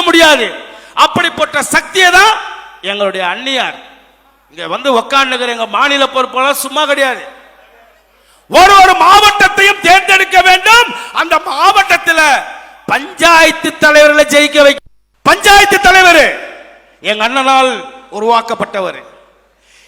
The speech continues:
எங்க அண்ணன் அங்க போய் அவருக்காக வேலை செய்து பஞ்சாயத்து தலைவரா ஜெயிக்க வச்சவர்.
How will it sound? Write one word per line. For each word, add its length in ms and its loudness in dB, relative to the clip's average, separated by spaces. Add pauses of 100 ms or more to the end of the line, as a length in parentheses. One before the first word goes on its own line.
எங்க 240 -2 (100)
அண்ணன் 420 0 (640)
அங்க 160 -4 (160)
போய் 260 2 (600)
அவருக்காக 600 -2
வேலை 180 2 (100)
செய்து 220 -6 (140)
பஞ்சாயத்து 440 -4
தலைவரா 260 -6 (120)
ஜெயிக்க 280 -8
வச்சவர். 380 -8